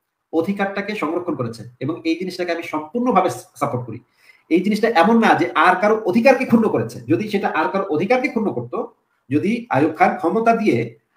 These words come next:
আর কারো অধিকারকে ক্ষুণ্ণ করতো, মনে করেন, আহ, মুসলমানদের অধিকারকে ক্ষুণ্ণ করে দিয়েছে, মুসলমানরা এখন থেকে জিজিয়া কর দিতে হবে মুসলমানদেরকে, এইরকম যদি একটা নতজানু হয়ে জিজিয়া কর দিতে হবে, এরকম যদি একটা আইন পাস করতো আইয়ুব খান,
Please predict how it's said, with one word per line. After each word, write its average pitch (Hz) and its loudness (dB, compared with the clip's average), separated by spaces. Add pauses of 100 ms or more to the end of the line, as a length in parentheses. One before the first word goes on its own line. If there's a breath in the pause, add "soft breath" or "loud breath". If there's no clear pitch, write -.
আর 143 2
কারো 190 0
অধিকারকে 226 2
ক্ষুণ্ণ 160 -4
করতো, - -14 (260)
মনে 170 0
করেন, 214 0 (640)
আহ, 135 4 (300)
মুসলমানদের 233 4
অধিকারকে 190 0
ক্ষুণ্ণ 160 -4
করে 131 -2
দিয়েছে, 123 -4
মুসলমানরা 175 0
এখন 156 -2
থেকে 214 -4
জিজিয়া 175 4
কর 139 0
দিতে 120 -4
হবে 117 -6
মুসলমানদেরকে, 110 -12
এইরকম 226 2
যদি 214 -2
একটা 220 -4
নতজানু 190 0
হয়ে 185 0
জিজিয়া 139 -4
কর 123 -8
দিতে 120 -14
হবে, 110 -14
এরকম 180 -6
যদি 214 -2
একটা 165 0
আইন 147 0
পাস 123 -4
করতো - -16
আইয়ুব 113 -10
খান, 202 -4